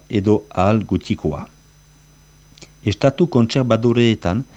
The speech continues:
abortatzea debekatua izanki kriminalizatua da. Erlijio kontsiderazio batzuengatik, fetus bati jainkoak eman bizia ezin zaiola kendu argudiatuz,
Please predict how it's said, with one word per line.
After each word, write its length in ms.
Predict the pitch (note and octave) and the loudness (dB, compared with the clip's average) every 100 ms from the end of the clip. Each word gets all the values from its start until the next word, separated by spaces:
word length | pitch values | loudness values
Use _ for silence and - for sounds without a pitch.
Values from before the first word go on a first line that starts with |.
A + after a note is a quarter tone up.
| - - | -20 -12
abortatzea 680 | - G#2+ B2+ - B2+ - C#3+ | -2 0 0 0 -2 -2 -4
debekatua 640 | A2 G#2 B2 A#2+ - A#2+ | -2 -2 -2 -2 -2 0
izanki 480 | F#2+ - G2+ - D#3+ - | 0 -2 -6 -4 -8 -8
kriminalizatua 960 | - A2+ A2+ B2+ A2+ A#2 A#2 A#2 C#3 F#2+ | -4 0 2 2 0 0 -2 -2 -2 -2
da. 220 | D2+ E2 - _ - - - - - | -4 -8 -14 _ -20 -20 -20 -20 -6
Erlijio 580 | G#2 G#2 C3+ C#3+ D#3 C#3+ | -4 -2 -2 0 -2 0
kontsiderazio 840 | A2 G2+ C#3+ B2 A#2 A#2 - C3 | -2 -2 -2 0 0 -2 -2 -2
batzuengatik, 960 | F#2+ F#2 - C3 G2 G#2 A2+ E2+ D#2 A2+ C3+ - - - _ - | -2 -4 -4 -2 -2 -2 -6 -10 -6 -6 -6 -14 -20 -20 _ -2
fetus 480 | C3+ C3 D#3+ C3 | 0 0 -2 -2
bati 320 | G#2+ B2 - F#2+ G2+ | -2 -2 -2 -4 -2
jainkoak 540 | G#2 G#2+ - A2+ - | -2 -2 -2 -2 0
eman 300 | G#2 F#2+ E2+ | 0 0 -2
bizia 480 | F2+ F#2+ - A#2+ G#2 | -4 -8 -4 -2 -2
ezin 360 | G#2 - - C3 | -2 -6 -2 -4
zaiola 400 | - F#2+ A2 D#2 - | -2 0 0 -2 -2
kendu 420 | A#2 A#2 G#2+ G2 - | 0 2 2 0 -2
argudiatuz, 920 | G2 F2 C3 A#2 G2 - E3 D3 - | -8 -4 -2 0 -2 -2 -4 -6 -12